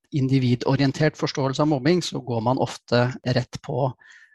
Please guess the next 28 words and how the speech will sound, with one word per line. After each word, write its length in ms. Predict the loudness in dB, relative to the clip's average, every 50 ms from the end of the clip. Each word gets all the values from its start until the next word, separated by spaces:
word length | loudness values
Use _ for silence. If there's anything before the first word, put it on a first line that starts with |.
| _ _ _ -4 0
den 220 | 2 2 2 2
enkelteleven 800 | 0 0 -2 -2 -4 -4 -2 -2 0 0 2 2 2 2 0 0
som 160 | 0 -2 0
man 160 | 0 0 -2 -2
oppfatter 540 | -6 -8 -4 -4 -4 -4 0 0 2 2 4
er 280 | 4 4 2 2 2 0
liksom 220 | -2 -4 -6 -6 -4
dominerende 680 | -4 -2 0 0 2 2 4 2 2 2 0 0 0 0 0
i 120 | 0 0
en 100 | 0 0
mobbesituasjon, 800 | -2 -2 -4 -4 -4 -4 -2 0 -2 0 2 0 2 2 0 -2 -2 -8 _ _ -10 -8
og 360 | -6 -6 -4 -4 -4 -4 -4
forsøker 540 | -6 -8 -4 -4 -4 -4 -4 _ -2 -2 0
å 60 | 0 0 0 0
regulere 600 | -2 0 0 0 2 2 2 2 0 2 2 2 2 2
eller 260 | 0 -2 -4 -4 -6 -6 -6
tilpasse 600 | -6 -6 -6 -4 -4 -4 -4 0 0 2 2 2 0 -4 -16 -20 _ _ -6
overfor 300 | -6 -4 -4 -4 -2 -2
den 180 | -2 -2 0 -2
eleven. 440 | -2 0 0 0 2 2 0 0 -2 -6 _ _ _ _ _ _ _ _ _ _ _ _ -8
Eh, 240 | -6 -4 -4 -6 -6 -8 -8 -4
mens 460 | -2 0 0 -2 -2 -6 -8 -10 -10 -10
i, 240 | -8 -4 -2 0 2 2
eh, 240 | 2 2 2 2 0 0
i 140 | -2 -2 -2
et 100 | -2 -2
fellesskapsperspektiv 1120 | -4 -6 -4 -4 -4 -4 -2 -2 -4 -4 -2 0 0 0 0 -4 -8 0 2 4 4 4 2
som 160 | -2 -2